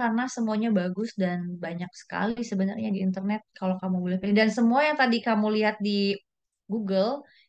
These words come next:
itu kerjasama dengan kampus aku juga. I mean, mereka kerjasama dengan banyak kampus yang bisa bantu kamu ke kampus-kampus kayak gitu. Tapi sih sebenarnya gini, teman-teman. Kalau emang kamu, eh,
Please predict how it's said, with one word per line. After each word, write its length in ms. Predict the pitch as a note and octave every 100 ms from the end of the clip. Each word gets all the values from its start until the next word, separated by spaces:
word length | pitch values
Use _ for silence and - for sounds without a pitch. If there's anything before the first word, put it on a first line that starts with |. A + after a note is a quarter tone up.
| _ -
itu 160 | G#3+ D4+
kerjasama 400 | C4 A3 A3+ B3
dengan 160 | A#3 A3
kampus 240 | F#3+ F#3+
aku 160 | F#3+ G3
juga. 400 | F#3 F#3 F#3+ F#3
I 160 | F3+ F#3+
mean, 320 | A#3 C#4 C#4 G#3+
mereka 320 | G#3+ G#3 G#3
kerjasama 400 | C#4 G#3+ G#3 A3
dengan 160 | A#3 G3
banyak 240 | F#3 F#3
kampus 560 | F#3 F3+ F#3 F#3+ F#3+ - _ _ _
yang 240 | G3 F#3+
bisa 240 | F#3+ F#3+ A3
bantu 240 | G3 F#3 F#3+
kamu 160 | F#3 G3+
ke 40 | G3+
kampus-kampus 1040 | F3+ F3+ F#3 - F3 F3+ G3 G3+ F#3+ F#3+ -
kayak 160 | C#3+ F3
gitu. 320 | F#3 - F3 - _ _ _ _ _ _
Tapi 180 | - G3 D4+
sih 80 | E4
sebenarnya 300 | A#3 A#3+ C4
gini, 160 | F3+
teman-teman. 400 | F#3 E3+ - - F#3 - - - _ -
Kalau 240 | G#3 G#3
emang 560 | F#3 G#3 G#3 A3+ C#4 C#4+
kamu, 460 | A#3 G#3 G#3 G#3+ A#3+ C#4 -
eh, 380 | G3 F#3 F#3 F3+